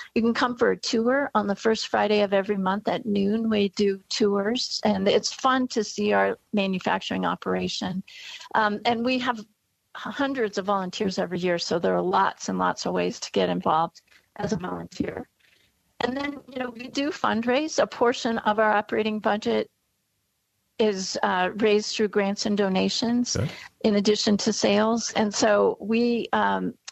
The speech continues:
Speaker 1: and that helps support the program activities. So that's what makes the
Speaker 2: Mm.
Speaker 1: fundraising really important.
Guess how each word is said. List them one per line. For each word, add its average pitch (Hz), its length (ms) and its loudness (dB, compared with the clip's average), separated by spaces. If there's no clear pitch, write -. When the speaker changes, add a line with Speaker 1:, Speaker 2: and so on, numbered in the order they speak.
Speaker 1:
and 240 180 4
that 285 160 2
helps 262 220 -2
support 220 440 -2
the 202 100 -2
program 196 420 -2
activities. 175 580 -4
So 208 140 -2
that's 233 320 0
what 208 160 2
makes - 320 -2
the 185 320 2
Speaker 2:
Mm. 185 80 -2
Speaker 1:
fundraising 185 520 -2
really 180 280 -2
important. - 580 -6